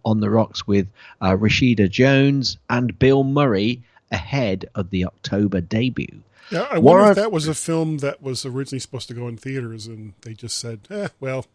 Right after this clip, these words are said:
Speaker 2: that's not
Speaker 1: Well,
Speaker 2: happening."
Speaker 1: there's, there's, there's a lot of that happening.
Speaker 2: Yeah.
Speaker 1: Warren Buff-, Warren Buffett's stake in Apple approaching a quarter of Berkshire Hathaway's entire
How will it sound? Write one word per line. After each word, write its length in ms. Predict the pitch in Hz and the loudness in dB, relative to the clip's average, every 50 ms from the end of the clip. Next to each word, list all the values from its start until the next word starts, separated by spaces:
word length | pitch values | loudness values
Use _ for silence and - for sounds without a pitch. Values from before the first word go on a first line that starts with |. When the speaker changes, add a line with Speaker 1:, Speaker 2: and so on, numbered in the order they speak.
| _ _ _ | _ _ _
Speaker 2:
that's 180 | - 127 - - | -20 -20 -18 -8
not 80 | 113 | -2
Speaker 1:
Well, 120 | 143 151 160 | 2 2 4
Speaker 2:
happening." 100 | 160 156 | 6 4
Speaker 1:
there's, 200 | 151 131 - - - _ _ 143 147 139 120 | 4 2 0 -6 -12 _ _ -2 -2 -2 -2
there's, 40 | 127 - _ | -4 -8 _
there's 180 | - 139 135 127 | -4 -2 0 2
a 60 | 143 | 2
lot 160 | 143 135 92 | 2 2 0
of 80 | 98 87 | -2 -2
that 140 | 87 - - | -4 -6 -6
happening. 320 | 78 78 - - 69 - _ _ _ _ - - - - - | -10 -12 -12 -14 -18 -18 _ _ _ _ -20 -20 -20 -12 -6
Speaker 2:
Yeah. 120 | 151 143 135 | 2 4 6
Speaker 1:
Warren 260 | 147 170 175 170 156 | 8 8 6 6 4
Buff-, 240 | 151 180 175 - _ _ _ _ _ | 4 2 0 0 _ _ _ _ _
Warren 300 | - 131 139 151 156 147 | -2 0 2 2 2 0
Buffett's 340 | 143 151 147 - 135 - - | 0 -2 -4 -4 -8 -8 -8
stake 380 | - - - 160 165 151 - 139 | -6 -2 0 0 0 0 -2 -2
in 100 | 127 131 | -4 -2
Apple 300 | - 143 143 - - 131 | -2 -4 -4 -2 -2 -4
approaching 480 | 123 - - - 143 135 127 - 120 120 | -2 0 0 0 0 0 0 -2 0 0
a 120 | 113 110 107 | 0 -2 -2
quarter 600 | - - - 165 160 165 165 - - 160 151 143 | -4 -4 2 4 4 4 4 4 2 0 0 0
of 260 | - 123 92 90 - _ | -2 -4 -4 -4 -4 _
Berkshire 540 | - 120 123 123 - - - 127 117 120 117 | 2 4 4 2 0 -2 -4 -2 -2 -2 -2
Hathaway's 640 | 113 123 117 113 - 113 104 110 107 107 107 104 - | -2 -4 -6 -6 -4 -4 -2 0 0 0 0 0 -2
entire 880 | 92 - 107 98 95 92 - - - - 135 127 123 123 127 127 131 143 | -4 -4 -2 -2 -2 -4 -2 -4 -2 0 0 0 2 2 2 2 0 -2